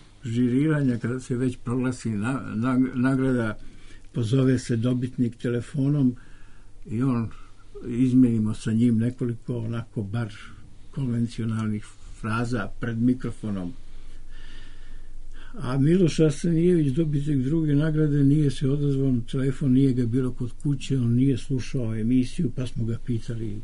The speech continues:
u čemu je stvar bila. Kaže, imao sam važan privatni posao. Pošto smo insistirali, ispostavilo se da je taj važan posao bio, on je morao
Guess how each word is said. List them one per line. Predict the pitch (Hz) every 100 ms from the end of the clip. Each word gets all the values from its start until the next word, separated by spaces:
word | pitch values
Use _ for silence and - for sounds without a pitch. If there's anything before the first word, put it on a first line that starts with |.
| -
u | 117
čemu | - 123 127
je | 127
stvar | - - 131 123 98
bila. | 113 127 147 123
Kaže, | - 143 120
imao | 127 131 127
sam | - 110
važan | 107 127 123 123 104
privatni | - 113 107 - 98
posao. | - 101 - - - - - - - - - - - -
Pošto | 127 - 135
smo | - 120
insistirali, | 117 120 - 107 - 139 165 165 139 131
ispostavilo | 127 - 143 - 147 135 123
se | 123
da | 107
je | 107
taj | - 139 123
važan | 123 135 135 120 - -
posao | 120 120 - 117 104
bio, | 107 151 135 123 - - - - -
on | 135 139
je | 127
morao | 117 131 139 131 117